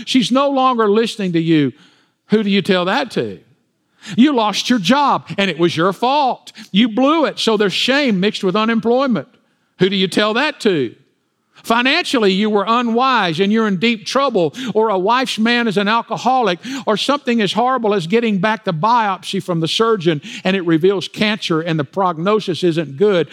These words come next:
or you had an emotional breakdown. To whom do you tell that to? We're the only outfit I know that shoots its wounded. We can become the most severe, condemning, judgmental, guilt,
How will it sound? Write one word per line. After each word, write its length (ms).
or 280
you 200
had 240
an 80
emotional 560
breakdown. 680
To 120
whom 240
do 100
you 140
tell 300
that 260
to? 460
We're 140
the 120
only 220
outfit 380
I 100
know 300
that 100
shoots 360
its 140
wounded. 680
We 120
can 140
become 320
the 80
most 320
severe, 520
condemning, 720
judgmental, 720
guilt, 300